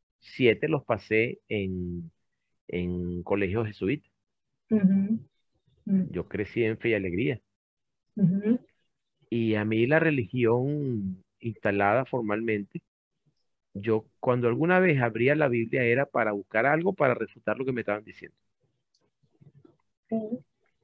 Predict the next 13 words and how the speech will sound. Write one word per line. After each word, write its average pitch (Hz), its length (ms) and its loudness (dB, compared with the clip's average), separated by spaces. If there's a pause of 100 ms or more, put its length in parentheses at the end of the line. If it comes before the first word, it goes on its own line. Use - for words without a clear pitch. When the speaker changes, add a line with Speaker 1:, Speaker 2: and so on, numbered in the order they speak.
(220)
Speaker 1:
Y 113 60 -6
lo 110 100 2
hice 98 220 -2
pocas 95 280 -6
veces. - 280 -12 (280)
O - 40 -20
sea, 95 300 -4
un 87 160 -6
rebelde. 107 420 0 (1400)
Y - 80 2
digo 185 260 8
esto 180 280 4
porque, 143 540 2